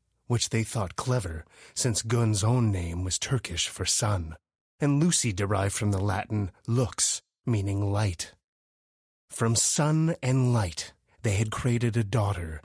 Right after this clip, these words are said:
they had sometimes called Air, and sometimes called Water, and she was gone. Ten years ago she'd died, like it was yesterday. A tragedy? Yes, life's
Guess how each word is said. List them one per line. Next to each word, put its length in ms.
they 140
had 120
sometimes 680
called 340
Air, 540
and 140
sometimes 580
called 240
Water, 540
and 160
she 160
was 220
gone. 480
Ten 240
years 280
ago 280
she'd 320
died, 460
like 240
it 100
was 220
yesterday. 720
A 80
tragedy? 760
Yes, 580
life's 320